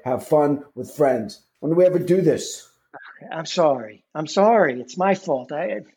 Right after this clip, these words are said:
Speaker 2: I got caught up.
Speaker 1: Not mine catching the eleven twenty. I have a big day tomorrow, too. Don't all have Springsteen schedule. Cannot sleep in. No personal chef.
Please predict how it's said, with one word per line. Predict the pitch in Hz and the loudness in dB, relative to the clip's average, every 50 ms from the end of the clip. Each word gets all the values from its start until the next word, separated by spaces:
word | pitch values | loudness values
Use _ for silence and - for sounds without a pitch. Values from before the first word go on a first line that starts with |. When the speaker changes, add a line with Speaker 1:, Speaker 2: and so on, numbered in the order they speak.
| _ _ | _ _
Speaker 2:
I | - 170 175 | -6 0 0
got | 226 214 220 | 2 0 0
caught | - - 202 202 196 180 | 0 2 4 4 4 4
up. | 170 135 123 117 - - - - _ _ _ _ _ | 2 -2 -4 -6 -12 -20 -20 -20 _ _ _ _ _
Speaker 1:
Not | 107 104 120 139 147 160 156 | -12 -6 -2 0 2 2 4
mine | 139 139 131 127 123 117 104 | 4 4 4 4 2 0 -2
catching | - - 139 123 - - - 120 | -2 0 -2 0 0 -2 -2 -2
the | 107 104 | 0 2
eleven | 101 101 101 98 92 101 92 | 2 2 2 2 0 -2 -8
twenty. | - - 92 85 80 76 - _ _ _ _ _ _ _ _ _ _ _ _ | -10 -10 -10 -10 -10 -12 -16 _ _ _ _ _ _ _ _ _ _ _ _
I | - 117 | -6 -4
have | 123 120 | -2 -2
a | 113 | 0
big | 107 139 135 123 107 | 0 0 0 2 2
day | 147 131 120 | 2 2 2
tomorrow, | 110 113 117 113 107 101 101 | 2 2 2 2 2 0 0
too. | - - 107 - - - _ _ _ _ _ _ _ _ _ _ _ - | -2 -2 -4 -4 -4 -10 _ _ _ _ _ _ _ _ _ _ _ 0
Don't | 127 131 | 2 4
all | 131 131 127 127 | 4 4 4 4
have | 123 117 123 113 - - - | 4 2 2 0 -4 -8 -10
Springsteen | - - - - 147 143 131 - - - 131 117 104 | -10 -6 -2 2 2 2 2 0 -2 -2 -2 -2 -2
schedule. | 101 - - 120 98 90 - - - - _ _ _ _ _ _ _ _ _ | -4 -4 -4 -4 -4 -4 -8 -14 -18 -20 _ _ _ _ _ _ _ _ _
Cannot | - 120 131 131 104 - | -8 -6 -6 -4 -4 -6
sleep | - - - 127 143 135 - - 143 | -8 -2 0 2 2 2 2 2 2
in. | 135 120 98 82 76 - _ _ _ _ _ | 2 2 0 -2 -6 -12 _ _ _ _ _
No | - 131 143 | -2 0 0
personal | - - 143 131 127 - 143 135 123 | 0 0 0 0 0 0 -2 -2 -2
chef. | 110 - - 131 - - - | 0 0 0 0 0 -2 -6